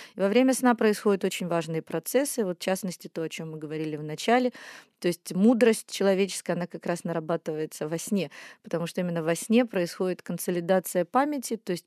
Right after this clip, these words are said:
перенос, м, накопленного за день в долгое хранение. Параллельно мозг как бы еще обрабатывает это все с предыдущим опытом,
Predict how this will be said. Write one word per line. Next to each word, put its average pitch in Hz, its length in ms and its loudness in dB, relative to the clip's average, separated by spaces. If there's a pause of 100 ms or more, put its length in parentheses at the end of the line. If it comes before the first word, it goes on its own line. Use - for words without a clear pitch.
перенос, 180 480 -4 (440)
м, 175 220 -2
накопленного 170 640 0
за 165 240 2
день 156 180 -4
в 156 80 -12
долгое 160 360 2
хранение. 269 640 2 (240)
Параллельно 220 500 4
мозг 196 340 0
как 196 180 -2
бы 180 180 -2
еще 180 240 0
обрабатывает 175 800 0
это 165 160 -4
все - 160 -8
с 180 80 -6
предыдущим 180 640 -4
опытом, - 400 -6